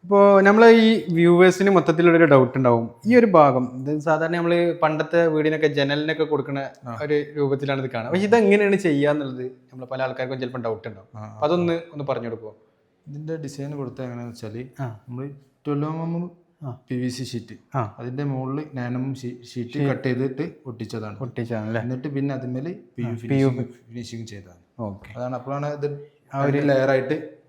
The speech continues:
Speaker 1: ഓക്കെ.
Speaker 2: വരുന്നത്.
Speaker 1: അപ്പൊ ആ ഒരു, ഏഹ്, ഇതിന്റെ ഡോറിന്റെ ഹാ-, നോബൊക്കെ കണ്ടോ? നല്ലൊരു ആന്റിക് ടൈപ്പാണ് കൊടു-, കൊടുത്തിട്ടുള്ളത്. അപ്പോ നമ്മൾ ഈ ഒരു കോർണറിൽ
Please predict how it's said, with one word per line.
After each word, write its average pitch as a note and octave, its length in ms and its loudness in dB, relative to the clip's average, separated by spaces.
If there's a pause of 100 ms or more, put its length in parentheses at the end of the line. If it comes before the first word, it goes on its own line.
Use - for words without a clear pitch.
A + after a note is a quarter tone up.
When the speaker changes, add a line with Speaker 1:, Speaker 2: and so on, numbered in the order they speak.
(100)
Speaker 1:
ഓക്കെ. A2 100 -6
Speaker 2:
വരുന്നത്. G#2 260 -10 (420)
Speaker 1:
അപ്പൊ - 160 2
ആ D#3 100 10
ഒരു, G3 160 8
ഏഹ്, E3 800 6 (100)
ഇതിന്റെ E3+ 260 4
ഡോറിന്റെ E3 640 6 (320)
ഹാ-, C#3 540 -8
നോബൊക്കെ D#3+ 520 2
കണ്ടോ? A#2+ 260 -4 (280)
നല്ലൊരു D3 480 -6 (280)
ആന്റിക് C3+ 320 -12 (120)
ടൈപ്പാണ് C#3 500 -6 (140)
കൊടു-, A#2+ 300 -10 (120)
കൊടുത്തിട്ടുള്ളത്. A#2 600 -6 (880)
അപ്പോ F3 340 8
നമ്മൾ F3+ 220 6
ഈ G#3 140 10
ഒരു G#3+ 120 10
കോർണറിൽ G3 680 6